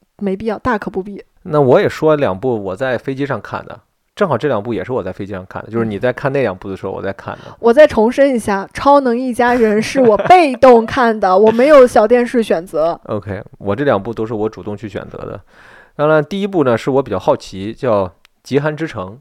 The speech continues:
Speaker 1: 诶，是那个国外的片子吗？
Speaker 2: 不是，国内的。
Speaker 1: 哦。
Speaker 2: <laughs> 夏雨他们演的。
Speaker 1: 哦。
Speaker 2: 其实讲的就是一个，夏雨演了个杀手。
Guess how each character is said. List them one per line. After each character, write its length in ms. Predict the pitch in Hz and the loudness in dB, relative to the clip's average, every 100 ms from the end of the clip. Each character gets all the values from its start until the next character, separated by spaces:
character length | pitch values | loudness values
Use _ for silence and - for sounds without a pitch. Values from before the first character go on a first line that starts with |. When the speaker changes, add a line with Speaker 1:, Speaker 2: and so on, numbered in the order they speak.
| - | -8
Speaker 1:
诶， 80 | 359 | -6
是 160 | - | -4
那 100 | 392 | -4
个 280 | 262 208 190 | 0 0 0
国 160 | 214 214 | -2 -2
外 120 | 240 | -2
的 60 | |
片 240 | 208 196 185 | -4 -8 -10
子 60 | |
吗？ 160 | 175 - | -12 -12
Speaker 2:
不 80 | - | -6
是， 140 | - | -4
国 180 | - 120 | -2 0
内 200 | 135 139 | 0 0
的。 60 | 101 - - - _ - | -2 -10 -16 -20 _ 0
Speaker 1:
哦。 240 | 226 196 _ | 0 0 _
Speaker 2:
<laughs> 80 | |
夏 240 | - 202 165 | -2 2 2
雨 160 | 104 | 0
他 80 | 98 | -6
们 100 | 139 | -6
演 140 | 120 - | -6 -8
的。 140 | - - - | -14 -14 -8
Speaker 1:
哦。 640 | 220 226 240 233 214 220 - | -6 -6 -8 -12 -14 -16 -8
Speaker 2:
其 100 | 165 | -4
实 140 | 165 | -2
讲 260 | 180 135 101 | 0 0 0
的 80 | 117 | -2
就 140 | 143 | -2
是 100 | 127 | -2
一 140 | 117 117 | -4 -2
个， 420 | 123 110 104 101 _ _ | 0 2 0 -6 _ _
夏 200 | - 180 | 0 0
雨 100 | 160 | 2
演 120 | 143 | -2
了 60 | 104 | -2
个 80 | - | 0
杀 180 | 175 | 0
手。 220 | - - | 0 -8